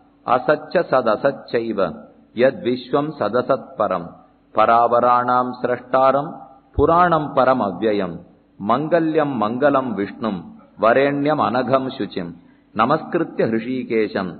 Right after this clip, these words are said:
சராச்சர குரும் ஹரிம். ஹரியை முதலில் வணங்கி மேற்கொண்டு இந்த வம்ச சரித்திரத்தை பார்ப்போம். கண்ணன் அவதரித்தது யதுகுலம்னு சொல்லுவோம் அல்லது விருஷ்ணி வம்சம்னு சொல்லுவோம்.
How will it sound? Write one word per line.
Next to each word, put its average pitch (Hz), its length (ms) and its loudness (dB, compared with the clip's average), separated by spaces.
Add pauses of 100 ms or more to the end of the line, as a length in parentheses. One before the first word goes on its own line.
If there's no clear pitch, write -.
(340)
சராச்சர 117 640 2
குரும் 98 380 -2
ஹரிம். 78 340 -4 (580)
ஹரியை 143 380 2
முதலில் 113 460 -2
வணங்கி 113 420 -4 (480)
மேற்கொண்டு 143 560 -2
இந்த 165 160 -2
வம்ச 113 320 -2
சரித்திரத்தை 120 760 0
பார்ப்போம். 90 500 0 (640)
கண்ணன் 151 320 0
அவதரித்தது 117 720 -2 (520)
யதுகுலம்னு 131 760 0
சொல்லுவோம் 98 500 -4 (600)
அல்லது 107 340 0 (460)
விருஷ்ணி 156 540 -2
வம்சம்னு 131 640 -2
சொல்லுவோம். 107 480 -4